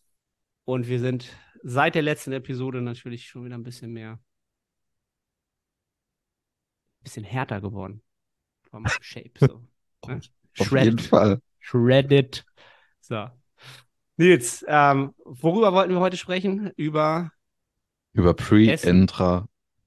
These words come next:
Speaker 2: und Post-Workout.
Speaker 1: Pre-, Intra und Post-Workout.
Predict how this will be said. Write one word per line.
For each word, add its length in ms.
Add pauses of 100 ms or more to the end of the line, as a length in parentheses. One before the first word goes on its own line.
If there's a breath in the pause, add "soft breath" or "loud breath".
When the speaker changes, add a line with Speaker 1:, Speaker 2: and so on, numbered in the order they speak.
(260)
Speaker 2:
und 160
Post-Workout. 920
Speaker 1:
Pre-, 300
Intra 400
und 180
Post-Workout. 720